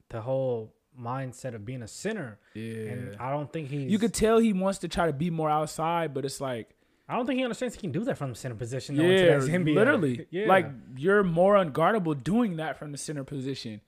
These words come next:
Speaker 2: But I, I feel like because he wants to, he wants to, like, he, sometimes he wants to dance and he wants to, you know what I mean? Like, he
Speaker 1: Mm-hmm.
Speaker 2: doesn't wanna do the typical, like,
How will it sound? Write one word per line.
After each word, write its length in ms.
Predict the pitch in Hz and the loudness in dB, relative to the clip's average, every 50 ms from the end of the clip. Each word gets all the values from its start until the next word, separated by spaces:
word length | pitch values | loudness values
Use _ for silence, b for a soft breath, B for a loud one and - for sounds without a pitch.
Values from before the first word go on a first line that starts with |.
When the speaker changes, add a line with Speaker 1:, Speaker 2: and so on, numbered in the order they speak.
| b b b b - | b b b b 2
Speaker 2:
But 180 | 143 165 170 170 | 4 6 6 6
I, 200 | 151 151 180 - - - | 4 2 0 -2 -4 -6
I 40 | 160 | -6
feel 160 | - - 196 | -4 -2 0
like 160 | 190 180 175 160 | 0 0 0 -2
because 320 | 170 147 - 175 160 - | -6 -4 -4 -4 -4 -4
he 100 | - 175 | -6 -8
wants 380 | 165 151 147 151 151 143 - - | -8 -6 -6 -6 -6 -8 -10 -8
to, 280 | - 143 131 123 117 - _ _ _ _ _ _ _ _ _ _ _ _ _ _ _ - | -6 -6 -4 -4 -6 -8 _ _ _ _ _ _ _ _ _ _ _ _ _ _ _ -8
he 100 | 175 175 | -6 -4
wants 220 | 180 185 180 - | -2 -4 -4 -4
to, 140 | 156 151 139 - - | -6 -6 -6 -6 -8
like, 380 | 175 139 117 107 104 95 - _ _ _ | -4 -4 -2 -4 -4 -6 -12 _ _ _
he, 80 | - | -20
sometimes 420 | - - 196 185 180 208 185 175 - | -12 -10 -8 -6 -4 -2 -2 -2 -2
he 60 | 180 | -4
wants 220 | 170 165 156 - | -4 -4 -6 -6
to 100 | - 135 | -6 -8
dance 760 | 113 104 143 139 143 147 143 143 143 143 143 143 139 - - | -6 -4 -2 0 2 2 2 2 2 2 2 0 -2 -4 -6
and 120 | 127 131 143 | -6 -4 -2
he 80 | 156 | -2
wants 240 | 147 143 143 139 123 | -2 -2 -2 -2 -2
to, 120 | - 139 131 | -2 -2 -2
you 120 | 143 156 | -2 -2
know 80 | 160 160 | -2 -2
what 120 | 156 151 | -2 -2
I 40 | 151 | -4
mean? 160 | 151 160 170 160 | -6 -6 -6 -4
Like, 120 | 139 131 | -4 -2
he 60 | 185 | 2
Speaker 1:
Mm-hmm. 80 | 185 196 | 2 2
Speaker 2:
doesn't 160 | 196 202 190 | 2 2 0
wanna 160 | 190 190 180 165 | 0 -2 -2 -2
do 100 | 180 160 | -2 -2
the 100 | 156 147 | -4 -4
typical, 540 | - - - 196 - - 170 - - 147 139 | -6 -6 -6 -4 -4 -4 -4 -2 -2 -2 -2
like, 280 | 135 127 123 113 - | -2 -4 -6 -8 -10